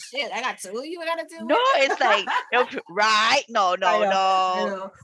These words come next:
Speaker 2: No, what it is, is it's just amazing because you know that she's observed over the
Speaker 1: Mm.
Speaker 2: years when she was growing up and she saw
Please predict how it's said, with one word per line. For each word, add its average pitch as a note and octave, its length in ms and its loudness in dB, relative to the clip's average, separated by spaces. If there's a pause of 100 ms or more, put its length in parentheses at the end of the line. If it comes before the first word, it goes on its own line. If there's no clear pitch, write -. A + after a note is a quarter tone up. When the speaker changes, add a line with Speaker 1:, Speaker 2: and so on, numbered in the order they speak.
Speaker 2:
No, A#3 140 0
what A#3 160 4
it A#3 120 0
is, C#4+ 220 -6
is A3 220 -6
it's G3 280 -6
just A#3 220 -8
amazing F#3+ 500 -4
because E3 360 -2
you F#3+ 100 -6
know G3 500 0
that D3+ 320 2 (360)
she's F#3 340 -8
observed F#3 720 0
over D#3+ 220 -4
the D3+ 100 -8
Speaker 1:
Mm. D3+ 100 -10
Speaker 2:
years D#3+ 500 0
when D#3 180 -8
she A3 200 -4
was G#3 140 0
growing D3+ 380 0
up C3 160 -4
and C#3+ 120 -10
she B3 200 -2
saw G3 520 2